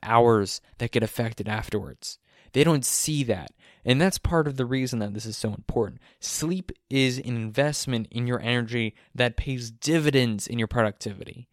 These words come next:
And with that note, I wanted to just say that as my last and closing statement. Sleep is an investment. Taking caffeine at the right time, an investment. Um, getting, eating healthy food, an investment.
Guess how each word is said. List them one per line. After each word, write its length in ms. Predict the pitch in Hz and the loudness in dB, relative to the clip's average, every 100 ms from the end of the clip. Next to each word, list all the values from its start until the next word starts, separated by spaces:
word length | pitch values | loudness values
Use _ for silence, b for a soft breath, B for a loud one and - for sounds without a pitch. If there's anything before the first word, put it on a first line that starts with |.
| b b | b b
And 140 | 123 139 | 0 4
with 200 | 160 - | 4 4
that 200 | 147 123 | 2 4
note, 280 | 120 113 | 2 0
I 100 | 107 | 2
wanted 220 | 120 123 120 | 0 0 -2
to 160 | 120 | -6
just 280 | 107 107 - | -2 -2 0
say 220 | 139 135 | 0 2
that 260 | 120 110 101 | 2 2 0
as 220 | 110 110 | -4 -6
my 240 | 107 104 95 | -6 -10 -6
last 380 | 113 117 113 | 0 0 0
and 100 | 113 | -6
closing 320 | - 110 104 104 | -6 -6 -4 -8
statement. 460 | - 107 90 117 b b b | -10 -10 -10 -14 b b b
Sleep 520 | - - 165 185 - b b | -6 -2 0 0 -2 b b
is 180 | 131 127 | 0 2
an 80 | |
investment. 1000 | 117 110 107 120 120 - - 101 - - - b b b _ _ 135 127 | 2 2 2 4 4 0 -2 -4 -6 -14 -16 b b b _ _ -16 -6
Taking 400 | 156 156 160 143 | -2 -2 -4 -6
caffeine 460 | - 139 - 135 | -4 -6 -2 -2
at 60 | 127 | -2
the 60 | 120 | 2
right 240 | 120 117 | 2 0
time, 320 | - 117 110 | -2 -2 -2
an 80 | 95 | -4
investment. 800 | 107 104 113 117 - 113 101 - b b b | -6 -4 -4 -4 -6 -6 -8 -10 b b b
Um, 380 | - 110 107 107 | 0 0 0 0
getting, 480 | 120 131 135 123 120 - | 2 2 2 -4 -10 -10
eating 240 | - 143 143 | -2 2 2
healthy 320 | 139 139 131 | 2 0 -2
food, 340 | - 131 117 | -2 2 2
an 140 | 95 104 | 0 -4
investment. 1000 | 110 107 120 127 - - 110 98 - | -6 2 4 4 2 -4 -4 -4 -10